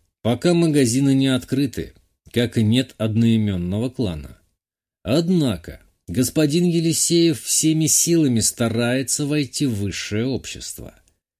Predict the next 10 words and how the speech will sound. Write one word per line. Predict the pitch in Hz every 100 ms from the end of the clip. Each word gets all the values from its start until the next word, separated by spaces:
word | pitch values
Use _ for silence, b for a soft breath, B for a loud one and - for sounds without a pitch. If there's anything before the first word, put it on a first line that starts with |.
| _ _ _ _ _ _ _
А | - 123
как | 156 - 214 -
туда | 139 110
попасть | 101 101 87 101 87 -
обычному | 104 98 98 - 101 104
купцу, | 135 127 - - 185 175 _ _ _ _
пусть | - 151 156 - -
и | 131
хорошо | 113 131 127 113 - 107
обеспеченному? | 104 127 - 170 120 - 85 76 67